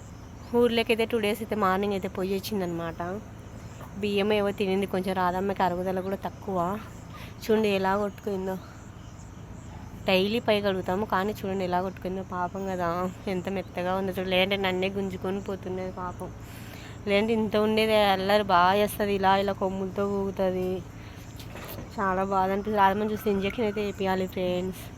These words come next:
ఏం తినిందో పాపం, అరుగుదల కూడా కొంచెం తక్కువ రాధమ్మకి, ఎందుకంటే నేత దూడ కదా, అందుకు అనమాట. ఇక్కడికి వచ్చినప్పుడు తావుడు పచ్చిగడ్డి కూడా సరిగ్గా తినకుంటున్నది. మా ఇంటికి వచ్చినా కొంచెం అలవాటైంది. చూడండి బాధతో ఎలా చేస్తుందో పాపం. అది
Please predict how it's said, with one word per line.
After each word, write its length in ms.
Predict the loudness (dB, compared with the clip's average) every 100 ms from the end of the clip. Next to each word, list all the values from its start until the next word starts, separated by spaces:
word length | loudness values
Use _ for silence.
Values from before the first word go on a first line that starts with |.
| -14 -14 -14 -14 -14 -14 -14 -14 -6 -2
ఏం 220 | 2 2 4
తినిందో 340 | 2 2 2
పాపం, 320 | 4 4 4
అరుగుదల 340 | 2 2 0 0
కూడా 140 | 0
కొంచెం 220 | -2 -2 -2
తక్కువ 340 | -2 0 2
రాధమ్మకి, 500 | 6 4 4 0 0
ఎందుకంటే 340 | 0 0 -2 0
నేత 360 | 0 0 0
దూడ 140 | -2 0
కదా, 500 | -2 -2 -2 -2 -4 -8 -12 -12 -14 -14 -14 -14 -14 -14 -14 -14 -14 -14 -6
అందుకు 300 | -4 -2 -4
అనమాట. 380 | -2 -4 -4 -8 -12 -14 -14 -14 -14 -14 -14
ఇక్కడికి 240 | -8 -4 -2
వచ్చినప్పుడు 380 | 0 0 0 2
తావుడు 520 | 2 2 0 -2 2
పచ్చిగడ్డి 360 | 2 2 -2 -2
కూడా 140 | -2
సరిగ్గా 300 | 0 0 0
తినకుంటున్నది. 640 | -2 -2 -2 -2 0 0 2
మా 120 | 2
ఇంటికి 280 | 0 0 -4
వచ్చినా 200 | -4 -2
కొంచెం 360 | -2 -2 -2
అలవాటైంది. 520 | 0 2 2 2 -2 -4 -12 -12 -8
చూడండి 260 | 2 4 6
బాధతో 460 | 4 4 4 2
ఎలా 220 | 0 2 2
చేస్తుందో 440 | 2 -2 -4 -2
పాపం. 440 | 0 0 0 -2
అది 240 | 0 -2